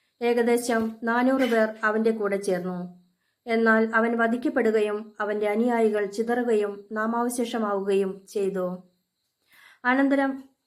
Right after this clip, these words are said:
കാനേഷുമാരിയുടെ കാലത്ത് ഗലീലയനായ യൂദാസ് പ്രത്യക്ഷപ്പെട്ട് കുറെ പേരെ ആകർഷിച്ച് അനുയായികളാക്കി. അവനും നശിച്ചുപോയി. അനുയായികൾ തൂത്തെറിയപ്പെടുകയും ചെയ്തു.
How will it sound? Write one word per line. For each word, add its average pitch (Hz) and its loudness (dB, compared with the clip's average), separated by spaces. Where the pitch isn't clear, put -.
കാനേഷുമാരിയുടെ 247 0
കാലത്ത് 208 -2
ഗലീലയനായ 233 2
യൂദാസ് 233 2
പ്രത്യക്ഷപ്പെട്ട് 220 -4
കുറെ 233 0
പേരെ 214 0
ആകർഷിച്ച് 208 -4
അനുയായികളാക്കി. 214 0
അവനും 220 2
നശിച്ചുപോയി. 190 -2
അനുയായികൾ 202 0
തൂത്തെറിയപ്പെടുകയും 220 0
ചെയ്തു. 185 -4